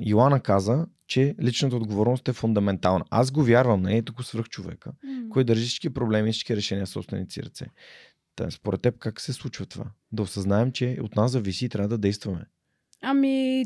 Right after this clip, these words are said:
Speaker 2: то първо идва от възпитанието. В каква среда си израснал и кои са ти били авторитетите.
Speaker 1: М.
Speaker 2: Ам, трябва да имаш някакви морални ценности, устои, принципи, а, в които живееш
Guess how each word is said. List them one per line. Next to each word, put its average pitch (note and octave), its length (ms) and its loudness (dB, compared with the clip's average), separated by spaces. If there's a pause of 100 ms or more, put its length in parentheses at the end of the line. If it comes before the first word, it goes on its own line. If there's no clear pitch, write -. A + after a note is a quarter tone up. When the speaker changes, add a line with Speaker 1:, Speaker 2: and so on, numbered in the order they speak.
Speaker 2:
то D4 180 0
първо F4+ 300 -2
идва F#4+ 160 -2
от F4 80 -2
възпитанието. F#3 960 -8 (380)
В - 40 -20
каква G#3 280 -12
среда G3+ 360 -8
си G3+ 220 -12 (500)
израснал G3 580 -6
и D4 220 0
кои C#4 100 -6
са C4 200 -12
ти A#3+ 120 -12
били B3 340 -4
авторитетите. A#3 880 -8 (760)
Speaker 1:
М. A#2+ 100 -4
Speaker 2:
Ам, G#3+ 560 -4
трябва A#3 220 -4
да F#3 60 -6
имаш G3 560 -10
някакви A#3+ 360 -12
морални A#3+ 460 -6
ценности, G3 540 -10
устои, G3 640 -10 (180)
принципи, G3+ 640 -10 (440)
а, G#3 320 -12 (240)
в A3 360 -8
които G#3+ 300 -8
живееш B3 720 -8